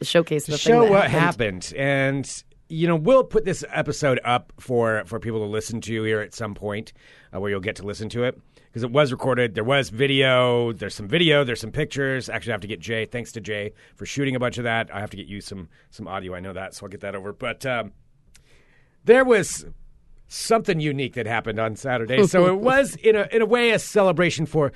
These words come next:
Speaker 2: par-, part of it was for my birthday. We'll say that did happen.
Speaker 1: It
Speaker 2: Sarah?
Speaker 1: was, even though it was in a different month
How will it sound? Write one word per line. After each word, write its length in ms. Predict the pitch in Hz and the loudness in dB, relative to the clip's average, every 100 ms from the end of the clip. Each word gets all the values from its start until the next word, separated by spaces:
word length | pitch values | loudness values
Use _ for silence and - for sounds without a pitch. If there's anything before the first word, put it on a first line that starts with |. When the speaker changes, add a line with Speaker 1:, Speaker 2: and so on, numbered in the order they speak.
| - - | -10 0
Speaker 2:
par-, 220 | 185 165 - | 2 2 0
part 160 | 202 190 | 2 2
of 60 | |
it 60 | 170 | 2
was 120 | 156 | -2
for 100 | 156 | 0
my 100 | 151 | 0
birthday. 320 | 127 95 98 101 _ _ _ _ _ _ _ - | 0 -4 -8 -12 _ _ _ _ _ _ _ -8
We'll 120 | 123 | -6
say 260 | 120 104 - _ _ - | -4 -6 -8 _ _ -8
that 120 | 110 | -4
did 120 | 113 | -2
happen. 300 | 107 87 104 - _ - | -2 -4 -10 -16 _ 6
Speaker 1:
It 100 | 202 | 8
Speaker 2:
Sarah? 140 | 214 208 | 10 8
Speaker 1:
was, 160 | 165 | 8
even 220 | 165 185 | 4 6
though 180 | 190 175 | 6 6
it 20 | 160 | 4
was 160 | 135 | 2
in 80 | 156 | 2
a 100 | 147 | 2
different 560 | 135 139 170 - 180 - | 0 -2 -2 0 0 2
month 400 | 185 160 147 | 2 2 0